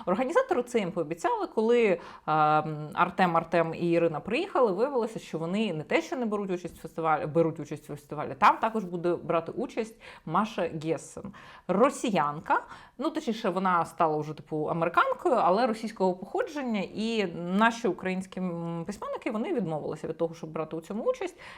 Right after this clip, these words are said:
Зрештою, довелося відмовити в участі Маші Гессен. Маша Гессен не фігово з цього приводу поплавала, але на той момент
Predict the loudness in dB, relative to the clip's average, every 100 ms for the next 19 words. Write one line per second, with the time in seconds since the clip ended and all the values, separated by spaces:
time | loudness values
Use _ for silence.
0 | -2 2 4 2 0 4 6 6 4 0
1 | 0 0 0 -4 -2 -2 -2 -2 -4 -4
2 | -2 -2 -2 -12 -8 -6 -2 -2 -2 -10
3 | -8 -8 -8 -12 -12 -18 -14 0 0 2
4 | -2 0 -2 0 -4 -2 -2 0 2 0
5 | -2 -2 -2 0 2 2 0 -4 -4 -4
6 | -2 -2 -4 -4 4 4 4 2 0 4
7 | 6 8 6 4 -2 -20 -20 -14 0 2
8 | 4 4 4 2 0 -4 -8